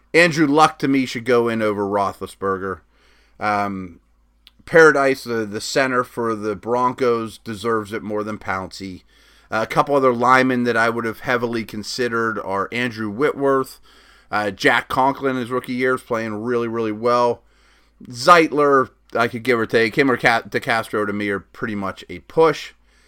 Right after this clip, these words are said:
I thought Leonard Williams has, is having a Pro Bowl year on a terrible team. Maybe next year he gets in and stays there for the next eight or whatever.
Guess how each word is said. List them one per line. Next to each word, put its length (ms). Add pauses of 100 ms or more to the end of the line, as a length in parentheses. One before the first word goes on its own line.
(380)
I 140
thought 240
Leonard 320
Williams 480
has, 520
is 180
having 340
a 160
Pro 340
Bowl 240
year 460
on 180
a 60
terrible 640
team. 560 (440)
Maybe 340
next 440
year 240
he 160
gets 320
in 180
and 160
stays 400
there 180
for 160
the 140
next 480
eight 320
or 140
whatever. 500